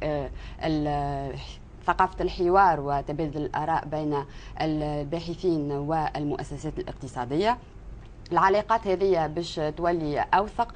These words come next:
وبالطبيعة باش تمكن من إرساء مناخ مناسب لإنشاء مشاريع تشاركية،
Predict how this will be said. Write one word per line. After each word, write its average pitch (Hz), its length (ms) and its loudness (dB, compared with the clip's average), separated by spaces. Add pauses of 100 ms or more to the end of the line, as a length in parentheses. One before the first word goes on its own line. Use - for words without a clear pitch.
(220)
وبالطبيعة 180 560 4
باش 165 140 -4
تمكن 175 380 -2
من 151 160 -2
إرساء 160 360 -6
مناخ 151 400 -4
مناسب 147 720 -4
لإنشاء 156 680 -4
مشاريع 151 380 -4
تشاركية، 160 680 -4